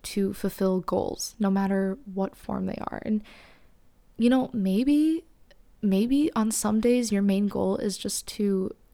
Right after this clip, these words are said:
get out of bed, survive the day, and go back to bed and wake up again. And that is one hundred percent okay.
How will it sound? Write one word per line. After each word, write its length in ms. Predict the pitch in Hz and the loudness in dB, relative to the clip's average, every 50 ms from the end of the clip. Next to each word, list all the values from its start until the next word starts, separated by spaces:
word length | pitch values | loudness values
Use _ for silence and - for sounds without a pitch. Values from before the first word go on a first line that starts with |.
| - - | -14 -8
get 160 | - 208 190 | -4 -2 0
out 120 | 196 208 220 | 0 0 0
of 160 | 220 208 - | -2 -2 -2
bed, 380 | - 185 180 180 175 180 180 - _ _ - - _ _ - _ - - - - _ | -2 0 0 0 -2 -4 -6 -12 _ _ -20 -20 _ _ -20 _ -20 -20 -20 -20 _
survive 460 | - - - - 185 185 185 180 180 - | -10 -6 -4 -2 0 0 0 0 -2 -2
the 100 | - 180 | -4 -2
day, 480 | - 190 185 185 185 185 190 190 196 - - _ - - | -2 0 0 0 -2 -2 -4 -4 -8 -12 -20 _ -10 -6
and 160 | 196 185 180 | -6 -4 0
go 100 | - 185 | 0 0
back 160 | 180 185 180 - | 0 0 -4 -4
to 100 | - 185 | -6 -4
bed 140 | 190 - - | -4 -4 -4
and 120 | - 196 | -4 -6
wake 180 | 202 - - - | -6 -6 -4 -4
up 160 | - - - | -6 -4 -4
again. 340 | 226 214 - - - 240 233 - - _ - - - - - - - - - - - - - - | -4 -4 -4 -4 -6 -6 -10 -12 -18 _ -20 -20 -20 -20 -20 -20 -20 -20 -20 -20 -20 -20 -10 -4
And 140 | - 196 185 | -2 0 0
that 140 | 185 180 180 | 0 0 0
is 120 | 180 175 | 0 -2
one 120 | 180 185 180 | -2 -4 -4
hundred 340 | - - 185 180 - - | -4 -4 -6 -6 -6 -8
percent 280 | - 190 - - - - | -10 -10 -10 -10 -10 -10
okay. 420 | 53 - - - - - - - | -10 -10 -10 -12 -12 -12 -12 -14